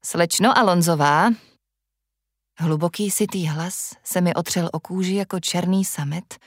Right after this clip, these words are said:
a přiměl mě k tomu, že se mé kroky zastavily na místě.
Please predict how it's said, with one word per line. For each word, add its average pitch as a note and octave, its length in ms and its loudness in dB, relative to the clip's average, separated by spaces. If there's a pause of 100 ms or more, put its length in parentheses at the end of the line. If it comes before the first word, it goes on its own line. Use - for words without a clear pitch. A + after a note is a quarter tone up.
(640)
a E3+ 80 0
přiměl G3+ 380 2
mě C4 160 6
k - 140 -10
tomu, G#3 320 4
že G#3+ 140 2
se A#3 160 2
mé G#3+ 180 4
kroky G#3+ 300 0
zastavily G#3+ 540 0
na F#3+ 120 2
místě. F#3+ 540 -2